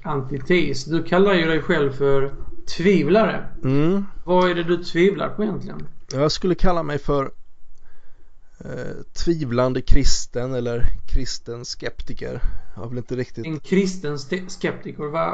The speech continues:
Speaker 1: Alltså det, det var väldigt, ett väldigt intressant ordval.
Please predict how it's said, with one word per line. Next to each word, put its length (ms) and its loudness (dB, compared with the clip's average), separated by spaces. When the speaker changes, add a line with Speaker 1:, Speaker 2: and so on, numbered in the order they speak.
Speaker 1:
Alltså 220 -4
det, 300 2
det 360 -2
var 220 0
väldigt, 300 0
ett 100 -8
väldigt 300 2
intressant 800 -4
ordval. 540 -6